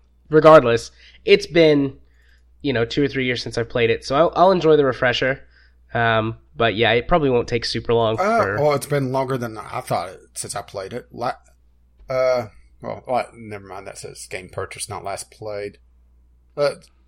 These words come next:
Speaker 2: uh, after a while, it goes to game purchased instead of last played.
Speaker 1: Yeah. But I bought it, um, see, Katie and I went on our first anniversary trip, and I bought it on the summer Steam sale,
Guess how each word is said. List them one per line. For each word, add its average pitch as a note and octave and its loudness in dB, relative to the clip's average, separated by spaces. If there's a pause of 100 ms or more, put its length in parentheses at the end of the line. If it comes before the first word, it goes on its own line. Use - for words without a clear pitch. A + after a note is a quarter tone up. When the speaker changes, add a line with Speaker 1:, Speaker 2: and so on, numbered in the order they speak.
Speaker 2:
uh, D3 0
after C3+ 2
a A#2+ -2
while, G#2+ -4
it G2+ -14
goes A#2 -6
to A2+ -8
game G#2 -10
purchased - -10
instead G2 -10
of G2 -12
last G2 -10
played. G#2+ -6 (440)
Speaker 1:
Yeah. A2+ 0 (1600)
But A2+ 2 (720)
I C#3+ 2
bought D#3+ 6
it, - 2 (200)
um, B2 4 (600)
see, B2 -6
Katie E3+ 2
and F#3 2
I D3 6
went C3 2
on C3 0
our A#2 2
first - -2 (300)
anniversary A#2+ 0
trip, A#2 -4 (760)
and B2 -2
I B2 4
bought C3 4
it C#3 0
on C#3 4
the C3 0
summer C#3 0
Steam D#3 -2
sale, G2+ -2